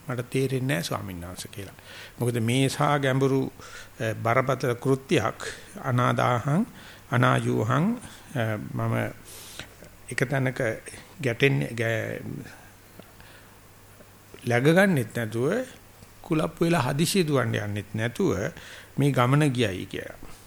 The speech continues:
එතකොට සරුවච්චන් වහන්සේ දේවතාවට තේරෙන්නේ නැති වෙච්ච වෙලාවක කියනවා, "යදා ස්වාං ආවුසෝ සම්තිට්ඨාමි", මම යම් වෙලාවක "ඇවැත්නි මා නිදුකනි, නිදුකානන් ව-, නිදුකානනි"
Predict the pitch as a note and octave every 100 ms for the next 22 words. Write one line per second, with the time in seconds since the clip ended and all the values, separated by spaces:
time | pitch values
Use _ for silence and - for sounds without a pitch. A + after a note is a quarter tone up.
0 | - C#3+ B2+ C#3 C#3+ C3+ A#2 A#2 - A#2
1 | A#2 A2+ A2 B2 A#2 A#2 - - - -
2 | - B2+ A#2+ A#2 A#2 A2+ A2 B2+ A2+ A2
3 | G2+ G#2 A2+ F3 E3+ D#3+ - D#3 C#3 C3+
4 | C3 A#2+ B2 B2 G#2+ G2 A#2 G3 - -
5 | - - C3 B2 C#3 D3 - D3+ C3 C#3
6 | C#3 C3 C3 B2 C3+ C3 A#2+ A#2 A#2 D3
7 | D3 C3 C3 A2+ F#2+ A#2+ D#3+ - - -
8 | - B2 B2+ A2+ A#2 B2+ C3 C3 C3 C3
9 | B2 - B2+ - - - - - C#3+ A#2+
10 | A#2+ - C#3 A#2 - - - - - A2
11 | A#2 A#2+ - - - C3+ B2 C3 C3 B2+
12 | C3 A2+ A#2+ B2+ A#2+ A#2+ A#2+ B2+ A#2 A2+
13 | A#2+ A#2+ A2+ A#2 D3